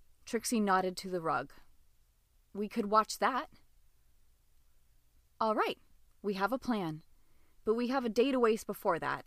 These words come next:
and I have some viewings booked. Do you have somewhere to be until I'm done?" Trixie nodded. "Yeah, I can kill time. Let me know when to meet you back here."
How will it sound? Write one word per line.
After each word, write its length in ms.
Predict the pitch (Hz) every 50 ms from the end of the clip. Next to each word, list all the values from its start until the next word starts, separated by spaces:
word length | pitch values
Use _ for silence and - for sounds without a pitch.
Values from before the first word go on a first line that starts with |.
| _ _
and 200 | - 180 175 175
I 100 | 175 190
have 160 | 196 196 190 -
some 200 | - 185 165 160
viewings 380 | 170 175 160 143 143 143 -
booked. 340 | - 131 139 - - - - - _ _ _ _ _ _ - - _ - -
Do 100 | - 196
you 100 | 202 208
have 180 | 220 220 208 -
somewhere 300 | - - 214 214 214 208
to 100 | 208 185
be 200 | 196 196 214 220
until 260 | 208 202 - 208 196
I'm 160 | 190 185 185
done?" 320 | 185 185 180 214 285 349 - _ _ _ _ - - _ _ _ _ - - - - - - - - - - - - - - - - - - - -
Trixie 360 | - - 269 247 - - 254
nodded. 500 | 233 214 180 165 156 151 151 151 143 - - - - -
"Yeah, 300 | - 226 233 226 214 202
I 120 | - 233 254
can 220 | - - 277 277
kill 180 | - 240 220 202
time. 440 | - 180 156 139 131 131 - - - _ -
Let 200 | 202 226 220 233
me 120 | 254 247
know 160 | 233 220 214 208
when 180 | 208 214 208
to 60 | 208
meet 200 | 196 185 175 -
you 100 | 123 170
back 240 | 165 175 151 147 -
here." 380 | - - - - - - -